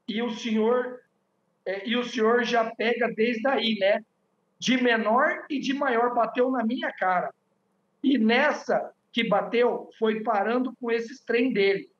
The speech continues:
Mas já bateu na minha cara e tomou uns trem meu, né, doutor?" Aí, é, aí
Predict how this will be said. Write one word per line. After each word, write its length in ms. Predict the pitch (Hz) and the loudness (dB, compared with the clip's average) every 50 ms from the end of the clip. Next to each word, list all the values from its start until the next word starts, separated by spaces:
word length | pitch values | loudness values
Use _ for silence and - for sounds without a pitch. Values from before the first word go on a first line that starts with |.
| _ _ _ _ _ _ | _ _ _ _ _ _
Mas 300 | - 202 214 208 208 - | -2 0 2 2 2 2
já 180 | 208 240 240 262 | 2 2 2 2
bateu 460 | 254 285 269 - - 262 269 277 269 277 | 2 2 0 0 0 0 0 0 0 -2
na 220 | 285 277 262 - - | -6 -6 -6 -6 -6
minha 240 | 240 254 285 320 311 | -6 -4 -2 -4 -4
cara 420 | - - 196 196 208 190 165 - - | -2 0 0 2 2 0 -2 -4 -6
e 160 | 233 220 214 | -8 -8 -2
tomou 280 | 220 247 233 226 226 254 | 0 0 0 0 -2 -4
uns 120 | 262 - - | -4 -6 -6
trem 320 | - 233 240 262 269 240 | -4 -2 -2 -2 0 0
meu, 200 | 214 233 240 226 | 2 2 2 2
né, 140 | 220 240 240 | 2 0 0
doutor?" 460 | - 240 233 - 220 208 180 - - _ _ _ _ _ _ _ _ - | -2 -4 -4 -2 -4 -2 -2 -4 -6 _ _ _ _ _ _ _ _ -2
Aí, 640 | 185 180 185 190 214 226 254 269 247 175 135 - - _ _ _ _ _ _ _ _ _ _ _ _ _ _ _ _ _ - - | 0 0 2 2 2 2 2 0 0 -2 -6 -10 -14 _ _ _ _ _ _ _ _ _ _ _ _ _ _ _ _ _ -8 0
é, 1000 | - 180 190 190 196 196 196 196 190 190 190 190 190 190 185 185 180 170 156 - - _ _ - | 2 2 2 4 2 2 2 4 2 4 4 4 4 6 6 6 4 4 2 -2 -4 _ _ -2
aí 580 | 180 190 196 202 220 240 262 277 277 254 - | 0 0 0 2 0 0 0 0 -2 -4 -8